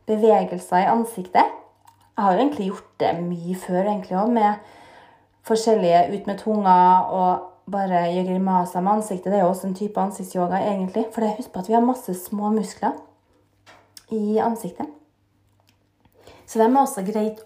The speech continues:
å bruke, både stram og løs opp. Og masser. For da øker vi også blodgjennomstrømning, og hvis du er opptatt av å ikke få så veldig mye rynker, som jeg også kan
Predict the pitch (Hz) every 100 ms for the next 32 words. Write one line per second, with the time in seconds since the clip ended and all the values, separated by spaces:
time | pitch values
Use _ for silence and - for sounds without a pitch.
0 | 220 208 233 370 - - - - - -
1 | _ - 226 190 196 208 - - - -
2 | 233 226 277 370 381 - 233 247 240 -
3 | - - - _ _ - - - 254 302
4 | 320 311 320 - - - _ _ _ _
5 | _ _ 233 254 - - 320 320 196 202
6 | - - 180 185 277 294 262 262 262 240
7 | 254 320 311 - 214 214 208 - 208 202
8 | 190 196 - - _ _ _ _ _ _
9 | 262 262 226 226 - 233 240 240 - 226
10 | - 190 - 202 190 208 214 190 190 185
11 | 190 254 269 262 - 254 269 269 - 202
12 | 196 190 220 254 262 269 - 254 - 254
13 | 254 220